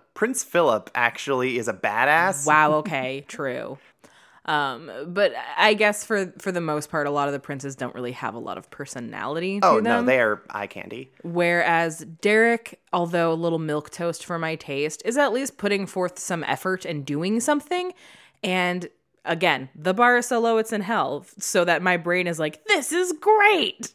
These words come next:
Speaker 2: when in reality, like,
Speaker 1: <laughs>
Speaker 2: "This is where the bar should be."
Speaker 1: Probably. I mean, I'll give Derek his props of being in more of the movie than princes generally are.
Speaker 2: Mm-hmm.
Speaker 1: Because, you know, obviously a princess movie is supposed to cater towards young girls.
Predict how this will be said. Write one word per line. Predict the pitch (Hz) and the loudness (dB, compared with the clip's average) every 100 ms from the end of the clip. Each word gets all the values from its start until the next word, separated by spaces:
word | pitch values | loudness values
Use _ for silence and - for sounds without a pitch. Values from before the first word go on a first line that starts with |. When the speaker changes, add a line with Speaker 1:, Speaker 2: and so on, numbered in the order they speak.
| _ | _
Speaker 2:
when | 220 208 | 0 2
in | 208 | 2
reality, | 202 190 175 180 175 | 2 4 4 4 0
like, | 165 165 - - | -2 -2 -6 -16
Speaker 1:
<laughs> | - | -6
Speaker 2:
"This | - 381 - | 0 2 2
is | 285 | 0
where | 269 302 | 2 2
the | 302 | 2
bar | 262 349 370 381 | 0 4 6 4
should | - - 415 403 311 226 | 0 0 4 4 0 -4
be." | 247 175 165 240 - | -2 0 0 -2 -4
Speaker 1:
Probably. | 196 262 202 131 127 135 | -2 0 0 0 0 2
I | 170 | 0
mean, | 196 220 | 0 0
I'll | 220 | -2
give | 254 302 | -4 -4
Derek | 185 160 156 - _ _ _ _ _ - | 0 2 2 -4 _ _ _ _ _ -12
his | 139 131 | -10 -10
props | - 135 131 156 - | -2 2 4 2 -2
of | 139 123 | -6 -4
being | 143 131 131 | -4 -2 -2
in | 123 120 104 | -4 -6 -8
more | 131 131 123 110 | -2 2 2 2
of | 123 | 0
the | 110 | -4
movie | 104 101 107 143 | -4 -4 -6 -4
than | 139 131 | -2 -4
princes | 95 107 101 101 | -4 -10 -10 -10
generally | - 92 107 135 156 | -8 -6 -4 -2 0
are. | 160 214 247 | 0 0 -4
Speaker 2:
Mm-hmm. | 180 165 151 - | -6 -6 -8 -8
Speaker 1:
Because, | 160 165 170 165 156 | -6 0 2 0 -2
you | 202 | -2
know, | 143 | 2
obviously | 143 160 156 147 | 2 2 -2 -2
a | 123 | -2
princess | 151 143 127 123 | -4 -6 -6 -6
movie | 113 107 107 | -4 -4 -6
is | 117 - | -8 -8
supposed | 120 117 110 - | -8 -6 -6 -6
to | |
cater | 113 113 110 | -8 -6 -4
towards | 110 113 107 107 | -4 -4 -4 -4
young | 95 | -4
girls. | 104 190 131 104 - | 0 2 2 0 -8